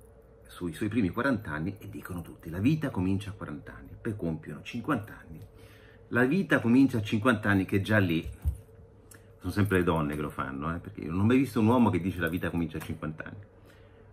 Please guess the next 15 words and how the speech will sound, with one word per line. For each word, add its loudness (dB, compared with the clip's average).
Ma -8
adesso, 4
eh, -6
sono 2
arrivate 4
al 0
punto 0
in 2
cui 4
la 6
vita 2
inizia 2
a -6
sessanta -2
anni. -6